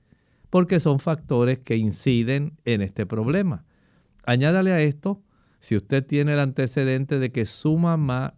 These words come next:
y su abuela también tenían venas varicosas, ahí tiene otra razón. Si usted es de las personas que, digamos, una dama,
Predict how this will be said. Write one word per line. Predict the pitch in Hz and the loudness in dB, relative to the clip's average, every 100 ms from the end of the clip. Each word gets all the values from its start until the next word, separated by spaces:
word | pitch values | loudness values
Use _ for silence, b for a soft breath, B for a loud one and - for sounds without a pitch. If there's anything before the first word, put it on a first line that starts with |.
| - | -4
y | 120 | -2
su | 104 - 107 | -2 -2 0
abuela | 101 92 110 127 135 139 147 | 0 -2 -2 0 0 -2 -2
también | 156 156 131 123 123 | -2 -2 -2 -2 -2
tenían | 120 120 123 123 107 | -4 -2 -2 -2 -2
venas | 98 113 117 117 123 127 - | -2 0 0 0 -2 -4 -8
varicosas, | 95 101 110 127 131 110 92 - 156 - _ b b b b b | -10 -4 -2 -2 -4 -6 -6 -4 -8 -8 _ b b b b b
ahí | - 113 117 | -2 0 0
tiene | 139 113 120 | -2 0 0
otra | 104 110 107 107 | -2 -4 -6 -6
razón. | 120 117 175 190 190 b b b b b b | -4 -4 -2 -2 -2 b b b b b b
Si | - - | -4 2
usted | 143 147 170 185 | 2 4 2 4
es | 180 | 2
de | 170 | 2
las | 160 | 0
personas | 160 139 131 - 160 165 170 160 - | -2 -4 -4 -2 0 0 0 -2 -6
que, | - 160 170 175 175 156 | -4 -2 0 0 0 0
digamos, | 131 131 143 147 | 0 0 0 0
una | 123 131 139 | -2 0 0
dama, | 120 135 113 87 | 2 0 0 -6